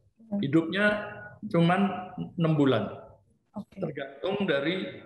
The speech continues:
Speaker 2: eh, kesehatannya, tergantung dari skillnya.
Speaker 1: Hmm.
Speaker 2: Jadi kalau skillnya tidak memenuhi persyaratan dalam enam bulan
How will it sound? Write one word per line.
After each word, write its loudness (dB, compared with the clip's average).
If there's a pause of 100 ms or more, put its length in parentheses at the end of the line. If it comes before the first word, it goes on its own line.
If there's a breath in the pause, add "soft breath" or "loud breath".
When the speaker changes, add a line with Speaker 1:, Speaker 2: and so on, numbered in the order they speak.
(480)
Speaker 2:
eh, 6 (180)
kesehatannya, 2
tergantung 2
dari 4
skillnya. 0 (400)
Speaker 1:
Hmm. -4 (160)
Speaker 2:
Jadi -6
kalau -2
skillnya 0 (560)
tidak 2
memenuhi 2
persyaratan 0
dalam 2
enam 0
bulan 0